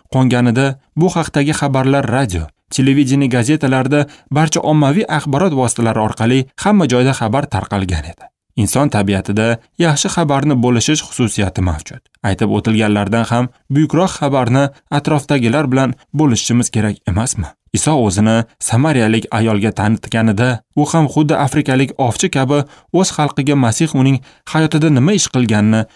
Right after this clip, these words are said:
bo'lishish uchun shoshildi. Azizlar, ushbu hikoyani elektron shakliga ega bo'lishni istasangiz, uchta W nuqta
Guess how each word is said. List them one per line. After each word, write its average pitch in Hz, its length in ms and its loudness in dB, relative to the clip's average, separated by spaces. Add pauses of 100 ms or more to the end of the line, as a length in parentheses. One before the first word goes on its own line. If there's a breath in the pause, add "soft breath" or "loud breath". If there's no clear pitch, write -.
(120 soft breath)
bo'lishish 135 520 0
uchun 95 240 -4
shoshildi. 85 560 -8 (480)
Azizlar, 92 460 -4 (220)
ushbu 120 380 0
hikoyani 123 640 0 (200)
elektron 160 380 2
shakliga 117 440 0
ega 110 200 0
bo'lishni 104 340 2
istasangiz, 107 680 0 (200)
uchta 165 280 0
W 151 400 4
nuqta 120 400 0